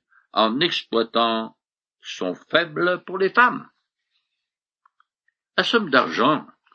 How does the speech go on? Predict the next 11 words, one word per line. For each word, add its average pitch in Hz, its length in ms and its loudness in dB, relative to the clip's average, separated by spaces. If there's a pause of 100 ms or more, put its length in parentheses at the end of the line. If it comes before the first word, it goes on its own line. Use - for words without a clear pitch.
(220)
qu'ils 123 180 -2
promettent 170 560 2 (140)
à 95 320 2
Dalila 117 600 0
est - 120 -6
énorme, 76 420 -6 (600)
ce - 140 -6
qui 196 180 0
montre 214 320 2
que 156 160 2
Samson 156 680 2